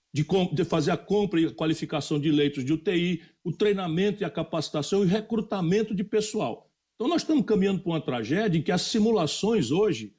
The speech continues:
apontam pro epicentro, já é o Brasil, e nós vamos chegar,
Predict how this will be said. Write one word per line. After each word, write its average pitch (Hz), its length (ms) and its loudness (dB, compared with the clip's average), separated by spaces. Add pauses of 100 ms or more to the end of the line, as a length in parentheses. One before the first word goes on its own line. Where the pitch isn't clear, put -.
(200)
apontam 202 560 -2
pro 190 220 0
epicentro, 214 580 -2
já 143 180 0
é 170 100 2
o 202 80 2
Brasil, 147 560 -2 (500)
e 185 60 0
nós 208 260 2
vamos 254 220 0
chegar, 165 600 0